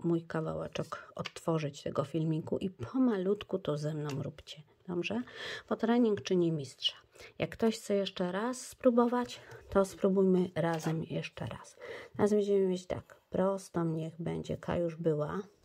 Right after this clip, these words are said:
no to może jakąś nie K, o, mazy, nie? Sprzęciwo fajne. I co robimy? Gumujemy. Dobra, to weźmy sobie prostą S. Niech ona będzie równoległa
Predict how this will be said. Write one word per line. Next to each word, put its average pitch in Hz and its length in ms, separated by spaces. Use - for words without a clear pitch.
no 170 240
to 175 140
może - 320
jakąś - 480
nie - 180
K, - 220
o, 196 120
mazy, 196 460
nie? 302 220
Sprzęciwo 240 800
fajne. 277 420
I - 60
co - 120
robimy? 285 400
Gumujemy. 165 580
Dobra, 147 460
to 170 180
weźmy 185 380
sobie 156 420
prostą 165 840
S. - 600
Niech 180 300
ona 208 300
będzie 185 500
równoległa 165 1200